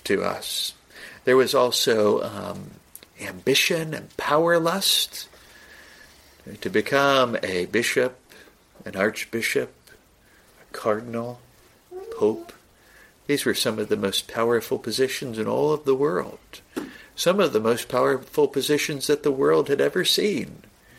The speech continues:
These things would motivate you to alter the face of the religion. We talked, uh, just last week about their lusts.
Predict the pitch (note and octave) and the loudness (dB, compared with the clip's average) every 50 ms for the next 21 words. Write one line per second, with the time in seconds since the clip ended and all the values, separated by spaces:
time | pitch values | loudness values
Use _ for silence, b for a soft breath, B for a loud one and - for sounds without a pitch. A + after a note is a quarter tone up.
0 | B B B B B B B B _ - G#3+ B3 G3+ - - A2+ G#2 G#2 A2+ A#2+ | B B B B B B B B _ 2 4 4 4 4 4 2 0 0 0 0
1 | B2+ A#2+ B2 C3+ C#3 C#3+ C#3 A#2+ A2 A2+ G#2+ - - - C#3 D3+ F3+ G3 E3+ - | 0 0 2 4 4 4 4 4 2 2 2 0 -2 -2 0 0 0 -2 -4 -6
2 | - B B B B B B B - A#2 A#2+ B2+ - - D3+ C#3 D3 C#3+ - - | -12 B B B B B B B 0 2 2 2 2 -2 2 2 2 0 2 2
3 | C#3 C#3+ C#3 - - D3+ C3+ C3+ D3 C#3+ D3+ D#3 E3+ F#3 F#3 - G#2+ G2 F2+ F#2+ | 4 4 4 4 2 0 2 2 4 4 4 4 4 2 2 0 -2 -2 -2 -4
4 | - - A#2+ A#2+ B2+ - - _ - - - - - A2+ A2 G#2+ G#2+ G#2+ B B | -2 2 2 2 2 0 -6 _ -12 -8 -8 -8 -6 -4 -4 -6 -6 -8 B B
5 | B B B B B B - B2 A2+ - - A#2+ A2 - - - A#2+ A#2+ A#2 - | B B B B B B 0 0 2 4 4 2 2 2 0 0 0 0 2 0
6 | - - G#2 G#2 - - - G#2+ G#2 G2+ G2 G2+ A2 D3 F3+ - - - - - | 0 2 2 0 0 -2 -4 -4 -2 -2 -2 2 2 2 2 2 0 0 0 0
7 | - - - - - | -2 0 0 -2 -4